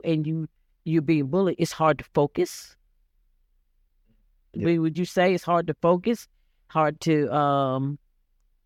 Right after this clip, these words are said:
Speaker 1: concentrate on your work 'cause you're constantly thinking about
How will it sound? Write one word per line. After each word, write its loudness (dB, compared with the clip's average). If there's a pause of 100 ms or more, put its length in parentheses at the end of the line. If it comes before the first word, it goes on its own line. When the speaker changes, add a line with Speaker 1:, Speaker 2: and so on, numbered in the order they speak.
(1000)
Speaker 1:
concentrate 2
on 2
your 2
work 2 (920)
'cause 0
you're 0
constantly -2
thinking 0
about 0